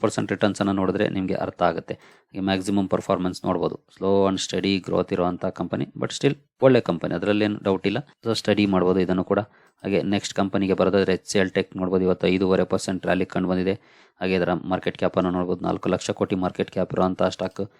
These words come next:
ಒನ್ ಇಯರ್ ಅಲ್ಲಿ ನಲವತ್ತೈದು ಪರ್ಸೆಂಟ್. ಇದು ಇದರಲ್ಲಿ ಎಚ್ ಸಿ ಎಲ್ ಟೆಕ್ ಒಳ್ಳೆ ಪರ್ಫಾರ್ಮೆನ್ಸ್ ಅನ್ನ ಕೊಟ್ಟಿದೆ ಒನ್ ಇಯರ್ ಅಲ್ಲಿ. Most of the companies ಸ್ಟ್ರಗಲ್ ಮಾಡಿರುವಂತ ಟೈಮಲ್ಲೂ ಕೂಡ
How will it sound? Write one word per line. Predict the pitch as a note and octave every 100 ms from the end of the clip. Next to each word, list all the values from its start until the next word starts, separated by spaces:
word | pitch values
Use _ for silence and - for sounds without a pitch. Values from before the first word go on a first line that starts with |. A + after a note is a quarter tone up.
| _ _
ಒನ್ | - F#2+
ಇಯರ್ | F#2+ F#2
ಅಲ್ಲಿ | F#2+ F#2 -
ನಲವತ್ತೈದು | G2 F#2+ F#2+ F2
ಪರ್ಸೆಂಟ್. | - F2 F#2
ಇದು | G#2 A2+
ಇದರಲ್ಲಿ | A#2+ A2+ F#2+ -
ಎಚ್ | G2+ -
ಸಿ | -
ಎಲ್ | B2 A2+
ಟೆಕ್ | A#2 -
ಒಳ್ಳೆ | G#2 G2+
ಪರ್ಫಾರ್ಮೆನ್ಸ್ | - - - F#2 F#2 F#2
ಅನ್ನ | F#2
ಕೊಟ್ಟಿದೆ | F#2 F#2+ F2+
ಒನ್ | F2+ F2+
ಇಯರ್ | F2+ E2+
ಅಲ್ಲಿ. | E2+ - _ _ -
Most | G2+ G#2
of | F#2+
the | F#2+ G2+
companies | F#2+ G2 F#2+ - -
ಸ್ಟ್ರಗಲ್ | - G2 G2+
ಮಾಡಿರುವಂತ | G2 F#2 F#2 F#2 F#2
ಟೈಮಲ್ಲೂ | F#2+ - F#2+ F#2+ F#2+
ಕೂಡ | C3+